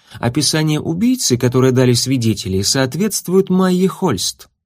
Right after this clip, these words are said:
Тор покачал головой. "Я ничего не понимаю".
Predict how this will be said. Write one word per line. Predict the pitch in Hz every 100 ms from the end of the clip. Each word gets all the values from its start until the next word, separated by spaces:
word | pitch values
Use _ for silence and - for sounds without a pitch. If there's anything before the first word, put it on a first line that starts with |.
| _ _ _ _ _ _ _
Тор | - 107 113
покачал | - 123 123 - 110 101
головой. | 113 117 101 87 76 - _ _ _ _
"Я | 87 85 104 107 104
ничего | 104 104 95 - 110 110
не | 107
понимаю". | 101 107 117 120 101 78 - -